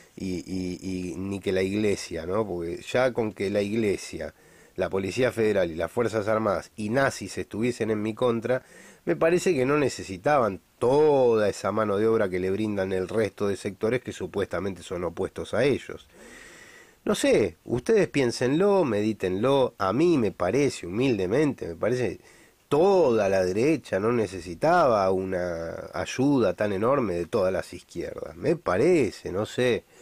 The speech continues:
Ustedes vayan sopesándolo, mídanlo en su gran intelecto y en su enorme capacidad de conducción, vayan midiéndolo, eh, sopésenlo y, eh,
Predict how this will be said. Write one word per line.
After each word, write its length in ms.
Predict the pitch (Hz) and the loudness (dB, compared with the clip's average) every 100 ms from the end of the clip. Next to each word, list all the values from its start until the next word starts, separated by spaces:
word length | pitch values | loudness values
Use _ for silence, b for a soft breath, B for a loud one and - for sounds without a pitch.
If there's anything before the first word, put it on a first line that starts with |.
| B B B B B | B B B B B
Ustedes 220 | - 175 | -2 2
vayan 300 | 185 180 175 | 4 4 2
sopesándolo, 880 | 139 147 135 - 151 135 123 101 82 | 2 2 2 4 4 4 4 4 2
mídanlo 680 | - 131 156 143 135 120 85 - | 0 2 4 4 6 4 2 0
en 140 | 98 | -2
su 240 | - 104 | 0 0
gran 260 | 110 156 160 | 4 4 4
intelecto 1200 | 135 113 117 131 123 - 120 107 98 95 87 90 B B B B B | 4 2 2 4 0 0 2 4 6 4 4 0 B B B B B
y 120 | 95 | 0
en 80 | 101 | 0
su 180 | - 104 | 2 2
enorme 360 | 131 139 120 | 4 4 4
capacidad 540 | 110 104 104 - 107 120 | 2 2 0 2 4 4
de 100 | 107 | 4
conducción, 800 | 104 98 101 - 185 196 147 - | 2 2 0 2 4 4 0 -2
vayan 400 | 127 131 131 110 | 0 2 2 2
midiéndolo, 720 | 107 120 120 110 117 175 202 - b b b b b - 80 | 2 4 4 4 4 4 2 -4 b b b b b -18 -14
eh, 100 | 67 | -10
sopésenlo 1000 | - 98 143 139 139 123 135 180 220 - | -8 -4 -2 -2 -2 -2 0 2 0 -2
y, 600 | 147 185 220 240 233 175 | -6 -4 -4 -4 -6 -8
eh, 720 | 123 117 110 107 104 104 95 | -6 -4 -4 -4 -4 -4 -4